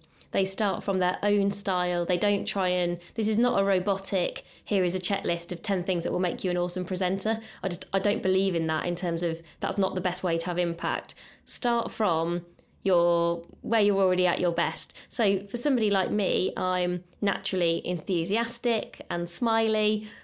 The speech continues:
and will often try and build a relationship with the people that I'm talking to. If I tried to be very serious,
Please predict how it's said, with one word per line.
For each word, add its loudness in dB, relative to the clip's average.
and 0
will 0
often -2
try -2
and 0
build 2
a -2
relationship -2
with 0
the -6
people -2
that -2
I'm -2
talking -2
to. -2
If -2
I 2
tried -2
to -6
be 2
very 0
serious, 0